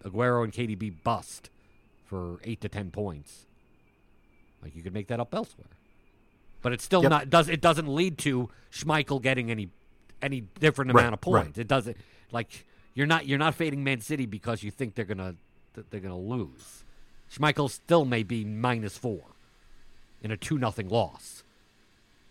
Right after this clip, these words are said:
Speaker 1: So I'm not, so I, I wouldn't go immediately to, because if it, if it came to me, if it came down to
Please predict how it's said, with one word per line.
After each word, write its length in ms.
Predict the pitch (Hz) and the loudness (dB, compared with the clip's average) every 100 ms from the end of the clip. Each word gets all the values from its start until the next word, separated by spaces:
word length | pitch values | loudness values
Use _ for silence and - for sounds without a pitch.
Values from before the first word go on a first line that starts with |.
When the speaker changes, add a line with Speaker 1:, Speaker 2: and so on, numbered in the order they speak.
| _ _ _ _ _ _ _ _ _ _ _ _ _ _ _ - | _ _ _ _ _ _ _ _ _ _ _ _ _ _ _ -8
Speaker 1:
So 160 | 113 | -2
I'm 140 | 104 113 | 0 2
not, 320 | 120 - 107 | 0 -2 -4
so 100 | 120 | -4
I, 120 | 110 | -2
I 180 | 107 120 | -2 0
wouldn't 220 | 127 113 | 0 0
go 160 | 123 113 | -2 -2
immediately 800 | 117 135 120 110 92 80 76 - - - _ - | -4 -4 -4 -8 -12 -14 -16 -20 -20 -20 _ -10
to, 380 | 101 87 80 - _ _ - - - _ _ _ - | -6 -6 -8 -14 _ _ -20 -20 -20 _ _ _ -6
because 240 | 131 156 | 0 2
if 80 | 165 | 2
it, 120 | - | -2
if 160 | 170 143 | -4 -2
it 40 | |
came 220 | 175 160 | -2 -2
to 100 | 165 | -2
me, 400 | 160 190 135 107 - | 0 2 0 -4 -8
if 140 | 123 | -8
it 80 | 123 | -4
came 200 | 139 131 | -4 0
down 240 | 143 135 | 0 0
to 320 | - 123 113 | 0 0 0